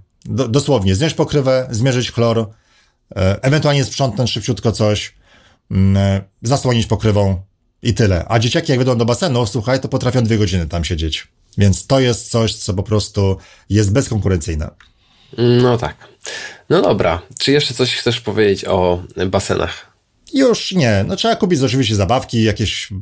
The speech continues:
Speaker 1: mam chyba jakieś cztery dmu-, dmuchane, wiesz, kółka, renifery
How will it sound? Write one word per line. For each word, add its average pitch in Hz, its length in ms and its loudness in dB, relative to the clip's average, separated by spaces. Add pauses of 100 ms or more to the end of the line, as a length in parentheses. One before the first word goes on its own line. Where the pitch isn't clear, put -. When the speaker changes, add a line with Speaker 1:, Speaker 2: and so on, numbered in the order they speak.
(100)
Speaker 1:
mam 110 140 4
chyba 98 220 2
jakieś 87 260 0
cztery 110 300 0
dmu-, 98 340 2
dmuchane, 98 500 2
wiesz, 90 200 -2
kółka, 104 500 0
renifery 98 960 0